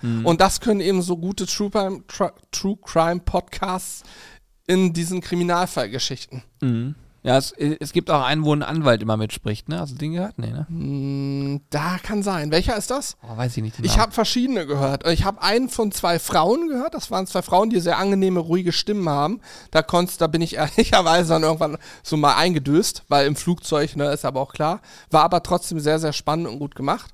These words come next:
Speaker 2: Und ich hab auch einen gehört, da war ein Typ dabei. Ob das ein Anwalt ist, weiß ich aber nicht. Kann ich
Speaker 1: Mhm.
Speaker 2: nicht so genau sagen.
Speaker 1: Ja, es gibt auf jeden Fall, es gibt im Podcast-Game gibt's echt viele coole Sachen, muss ich sagen.
Speaker 2: Mhm.
Speaker 1: Also ich bin da auch,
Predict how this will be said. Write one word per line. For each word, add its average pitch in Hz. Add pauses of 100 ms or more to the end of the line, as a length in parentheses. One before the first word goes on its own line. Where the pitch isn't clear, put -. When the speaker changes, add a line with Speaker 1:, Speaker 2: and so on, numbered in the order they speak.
(600)
Speaker 2:
Und 185
ich -
hab 196
auch 196
einen 196
gehört, 196
da 175
war 175
ein 180
Typ -
dabei. 113
Ob -
das 156
ein 160
Anwalt 180
ist, -
weiß 151
ich -
aber 110
nicht. 123
Kann 117
ich 120
Speaker 1:
Mhm. 135
Speaker 2:
nicht 139
so 139
genau 135
sagen. 120 (1200)
Speaker 1:
Ja, 113
es 120
gibt 165
auf 160
jeden 151
Fall, 135
es 117
gibt 170
im 139
Podcast-Game 170
gibt's 160
echt 165
viele -
coole 117
Sachen, 107
muss 107
ich 104
sagen. 135
Speaker 2:
Mhm. 147
Speaker 1:
Also 113
ich -
bin 135
da 143
auch, 139